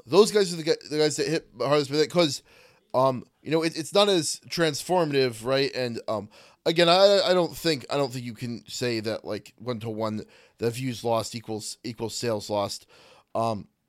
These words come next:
but I do think that, um, uh, or rather, uh, like, they're the guys that can't, like, do as much of what they do, which is their, their value is kind of, is, is the, is the funny commentary on top of it.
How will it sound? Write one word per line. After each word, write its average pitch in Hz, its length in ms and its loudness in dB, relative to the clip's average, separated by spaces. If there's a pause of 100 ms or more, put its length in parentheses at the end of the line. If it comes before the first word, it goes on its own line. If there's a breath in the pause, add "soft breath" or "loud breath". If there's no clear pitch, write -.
(640)
but 156 220 2
I 139 120 2
do 170 280 -6
think 160 420 -2
that, 131 360 2
um, 117 280 -4 (1200)
uh, 110 160 2 (560 soft breath)
or 139 80 2
rather, 156 400 4
uh, 147 140 6 (120)
like, 147 260 -2
they're 175 280 4
the 185 80 4
guys 170 240 4
that - 200 -2
can't, 165 380 0 (1700)
like, 147 260 2 (300)
do 175 180 2
as 160 140 0
much 170 180 0
of 147 80 -6
what 151 140 -2
they 143 80 -2
do, 180 180 -6
which 180 180 -2
is 147 160 -8 (280 loud breath)
their, 214 200 8
their 226 200 0
value 208 340 4
is 147 160 -2
kind 156 160 0
of, 139 120 -6
is, 131 220 -8
is 120 220 -10
the, 131 100 -4
is 120 220 -6
the 123 80 -6
funny 185 280 -2
commentary 139 600 -2
on 107 140 -4
top 117 240 -4
of 95 160 -12
it. - 160 -14